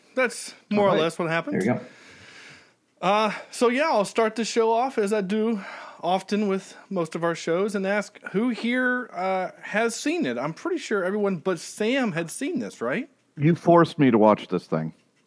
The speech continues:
Speaker 3: a few, few years ago.
Speaker 1: No, I didn't. I did?
Speaker 3: Yeah,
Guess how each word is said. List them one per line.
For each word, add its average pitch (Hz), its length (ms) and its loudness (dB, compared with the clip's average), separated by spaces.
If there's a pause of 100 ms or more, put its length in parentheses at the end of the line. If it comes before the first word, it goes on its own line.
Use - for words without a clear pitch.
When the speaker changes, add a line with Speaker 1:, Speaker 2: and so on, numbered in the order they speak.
(100)
Speaker 3:
a 95 80 2
few, 95 340 0 (260)
few 113 120 -2
years 92 240 2
ago. 82 260 0
Speaker 1:
No, 196 180 0
I 311 40 0
didn't. 220 280 -4 (400)
I 147 200 0
did? 427 280 0
Speaker 3:
Yeah, 170 160 8